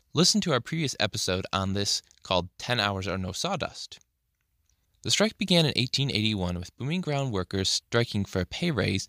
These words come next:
and full pay on days when the weather caused them delays or cancellations.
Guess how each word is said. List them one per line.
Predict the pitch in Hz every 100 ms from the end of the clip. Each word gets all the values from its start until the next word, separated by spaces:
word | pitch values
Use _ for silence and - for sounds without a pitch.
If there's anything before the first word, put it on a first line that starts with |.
| 165
and | 175
full | - 202
pay | - 147 139
on | 101 113
days | 107 104 101
when | 101
the | 98
weather | 95 92 95
caused | - 92 92
them | 95
delays | 95 95 95 95 98
or | - -
cancellations. | - 90 - 107 156 - - - -